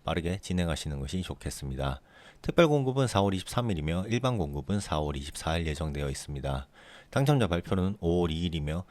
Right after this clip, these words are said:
서류 접수는 오월 팔 일에서 십 일까지, 계약 체결일은 오월 십삼 일입니다. 입주 시기는 이십사 년 오월 십삼 일에서 이십사 년 칠월 십오 일인데요.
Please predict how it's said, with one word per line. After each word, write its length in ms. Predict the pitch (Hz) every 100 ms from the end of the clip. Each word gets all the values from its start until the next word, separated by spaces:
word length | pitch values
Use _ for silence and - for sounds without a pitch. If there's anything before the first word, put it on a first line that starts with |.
| -
서류 220 | - - 117
접수는 340 | 113 135 101
오월 220 | 73 98
팔 220 | - 120
일에서 360 | 107 76 73 87
십 220 | - 107
일까지, 440 | 101 - 65 - - - - -
계약 220 | 98 95
체결일은 580 | - 120 110 78 95 107
오월 260 | 80 78 85
십삼 420 | 101 - 110 104
일입니다. 480 | 73 69 69 69 - - _ - - - _ _ _ _
입주 240 | 143 - 165
시기는 440 | 165 151 143 98
이십사 300 | 90 - 123
년 120 | 127 95
오월 260 | 95 123
십삼 400 | - - 143 135
일에서 300 | 78 85 95
이십사 260 | 87 - 90
년 160 | 87 85
칠월 240 | 135 131
십오 420 | - 135 104 87
일인데요. 520 | 92 78 73 80 71